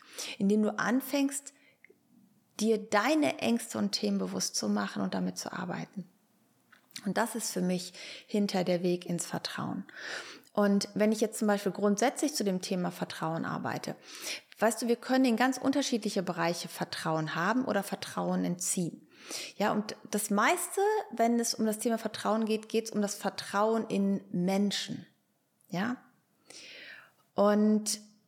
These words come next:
es ist aber auch so, dass wir Vertrauen in Situationen haben können oder nicht haben können oder Vertrauen in Orte haben können oder nicht haben können oder, ähm, ja, Vertrauen in bestimmte Momente haben können oder nicht haben können.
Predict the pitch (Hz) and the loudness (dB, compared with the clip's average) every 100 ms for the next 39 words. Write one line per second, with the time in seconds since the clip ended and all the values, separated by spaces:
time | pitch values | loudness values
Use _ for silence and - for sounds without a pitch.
0 | _ _ - 202 240 240 214 214 208 202 | _ _ -4 -2 0 2 2 2 0 0
1 | 202 202 196 - 185 185 180 165 - - | -2 -2 -4 0 0 2 0 0 -2 -2
2 | 165 - 185 226 254 214 196 196 233 - | -2 0 2 2 2 2 0 2 0 0
3 | 254 240 240 233 240 233 233 - 240 208 | 0 2 2 0 0 0 -2 0 0 0
4 | 180 185 - 175 175 180 - 180 196 220 | -2 -2 -4 0 0 0 -2 2 2 2
5 | 247 247 240 - 208 226 247 240 247 233 | 0 0 -2 -2 0 2 2 0 0 0
6 | 226 226 240 - 233 233 - 240 240 285 | 2 2 0 0 0 0 -2 -2 0 0
7 | - - - - - - - 190 190 185 | -4 -16 -12 -8 -8 -12 -4 0 2 2
8 | 185 180 175 - 180 175 175 175 170 165 | 2 2 0 0 0 0 0 0 0 -2
9 | - _ _ _ _ _ _ _ _ _ | -6 _ _ _ _ _ _ _ _ _
10 | _ _ 214 196 160 185 180 - 190 196 | _ _ -2 -2 -2 -4 -4 -2 2 2
11 | 196 180 190 180 - 208 208 185 180 180 | 2 2 0 0 0 0 2 2 2 4
12 | 226 247 254 240 - 220 226 233 240 - | 2 2 -2 -4 -4 2 2 2 0 0
13 | 240 233 220 220 226 - 226 233 233 - | 0 2 2 2 0 -2 -2 0 -2 -2
14 | 240 247 | 0 0